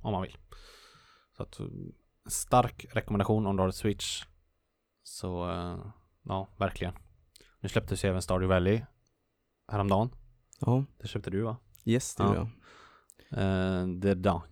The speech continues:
Speaker 1: gillar man det så det är ju lite, på ett sätt lite liknande.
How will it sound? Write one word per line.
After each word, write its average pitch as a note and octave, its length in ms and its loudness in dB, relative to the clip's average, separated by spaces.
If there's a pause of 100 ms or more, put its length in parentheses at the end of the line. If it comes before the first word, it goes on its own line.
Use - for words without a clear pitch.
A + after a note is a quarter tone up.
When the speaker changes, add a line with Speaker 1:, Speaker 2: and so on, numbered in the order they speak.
(480)
Speaker 1:
gillar F#2+ 220 4
man F#2 100 6
det F#2 200 2
så F#2+ 160 0
det F2+ 100 0
är - 20 2
ju F2+ 80 2
lite, F#2 300 -2 (920)
på - 80 -2
ett - 120 -2
sätt - 240 -4
lite F#2+ 200 -6
liknande. F#2+ 460 -4